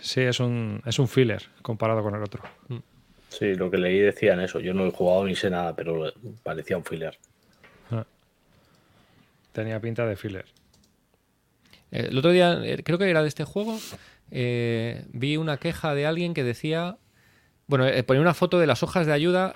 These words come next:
Speaker 2: y eran, estaban en, en cartulina gorda.
Speaker 1: Ah,
Speaker 2: Pero
Speaker 1: sí.
Speaker 2: gorda, gorda.
Speaker 1: Sí, sí.
Speaker 2: Entonces era un taco así enorme diciendo, "Estas son las cinco hojas de ayuda, todo lo que ocupan".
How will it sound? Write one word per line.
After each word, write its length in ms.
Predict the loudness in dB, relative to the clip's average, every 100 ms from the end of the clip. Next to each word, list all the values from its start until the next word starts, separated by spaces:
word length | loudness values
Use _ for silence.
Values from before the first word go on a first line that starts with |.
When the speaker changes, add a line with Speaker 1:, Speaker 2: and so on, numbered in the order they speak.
| -4
Speaker 2:
y 120 | -2
eran, 360 | 2 2 0 -4
estaban 520 | -6 -2 0 2 0 0
en, 260 | 0 0 0
en 140 | 0
cartulina 480 | 2 2 2 2 2
gorda. 440 | 4 4 2 -12 -20 _ _ 4
Speaker 1:
Ah, 80 | 6
Speaker 2:
Pero 80 | 6
Speaker 1:
sí. 120 | 4
Speaker 2:
gorda, 180 | 4 4
gorda. 380 | 2 0 -4 -10
Speaker 1:
Sí, 280 | -4 -2 -2
sí. 160 | -4
Speaker 2:
Entonces 300 | 0 2 2
era 140 | 4 4
un 120 | 4
taco 280 | 2 2 2
así 280 | 2 2 2
enorme 240 | 2 2
diciendo, 320 | 0 0 0 0
"Estas 300 | -2 0 -2
son 140 | 0
las 140 | 0 0
cinco 200 | -2 -2
hojas 180 | -2 0
de 40 |
ayuda, 360 | 0 -2 -6 -2
todo 160 | 2
lo 100 | 2
que 60 | 2
ocupan". 400 | -2 -4 -8 -12